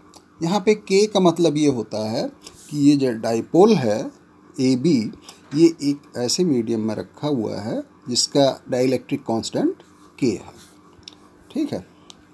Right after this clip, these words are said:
तो by, by using definition, E one equal to one upon four pi epsilon zero K Q upon,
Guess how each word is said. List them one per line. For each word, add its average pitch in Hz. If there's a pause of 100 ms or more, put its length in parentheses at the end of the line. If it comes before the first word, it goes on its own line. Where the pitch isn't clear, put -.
(1080)
तो 123
by, 123 (180)
by 135
using 135
definition, 123 (280)
E 127
one 127
equal 110
to 247 (480)
one 123
upon 113
four 117
pi 110
epsilon 107
zero 110 (100)
K 131 (880)
Q 233
upon, 139